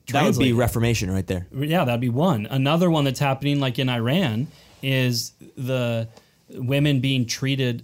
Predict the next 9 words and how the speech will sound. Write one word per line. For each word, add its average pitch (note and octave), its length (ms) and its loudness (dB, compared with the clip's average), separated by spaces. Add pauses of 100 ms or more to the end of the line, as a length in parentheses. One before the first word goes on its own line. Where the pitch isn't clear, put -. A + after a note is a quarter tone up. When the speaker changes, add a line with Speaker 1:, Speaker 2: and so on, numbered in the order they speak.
Speaker 2:
fairly C3 540 0
and G#2+ 100 -2
not A#2 240 0
as, A2 240 -4
and A#2+ 160 -4
not A#2+ 180 -2
as, A2+ 280 -4
uh, G#2+ 220 -6 (180)
cattle. B2 520 -6